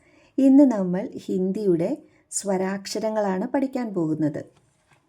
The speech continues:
എങ്ങനെയാണ് സ്വരാക്ഷരങ്ങൾ എഴുതുന്നതെന്ന് നോക്കാം. സ്വർ. ആദ്യത്തെ അക്ഷരം ഏതാണ്?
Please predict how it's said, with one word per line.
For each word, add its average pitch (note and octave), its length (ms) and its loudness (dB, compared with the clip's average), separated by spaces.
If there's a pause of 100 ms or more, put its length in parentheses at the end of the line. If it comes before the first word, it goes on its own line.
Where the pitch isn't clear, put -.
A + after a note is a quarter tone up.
(500)
എങ്ങനെയാണ് A3+ 640 -2 (280)
സ്വരാക്ഷരങ്ങൾ F#3+ 960 -4
എഴുതുന്നതെന്ന് F#3 680 -2
നോക്കാം. F3 520 -6 (600)
സ്വർ. F#3 580 -2 (1500)
ആദ്യത്തെ G3+ 600 -4
അക്ഷരം G#3 400 -6
ഏതാണ്? F#3+ 500 2